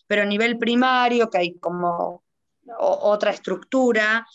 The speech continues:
eh, donde hay algún chico, dos,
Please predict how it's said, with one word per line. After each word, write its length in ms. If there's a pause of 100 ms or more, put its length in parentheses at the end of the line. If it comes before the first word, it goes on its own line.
(320)
eh, 500
donde 280
hay 160
algún 280
chico, 300
dos, 300